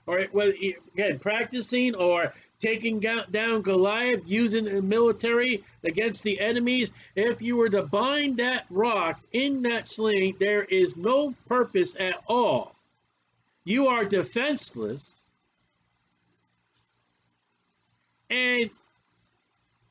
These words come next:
your military strength,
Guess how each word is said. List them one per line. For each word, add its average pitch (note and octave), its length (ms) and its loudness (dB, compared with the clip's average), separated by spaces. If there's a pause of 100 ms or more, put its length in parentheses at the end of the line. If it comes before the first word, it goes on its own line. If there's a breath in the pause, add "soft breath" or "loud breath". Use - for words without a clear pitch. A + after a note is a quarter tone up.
(680)
your B3+ 340 2
military A#3+ 720 2
strength, A#3 640 -2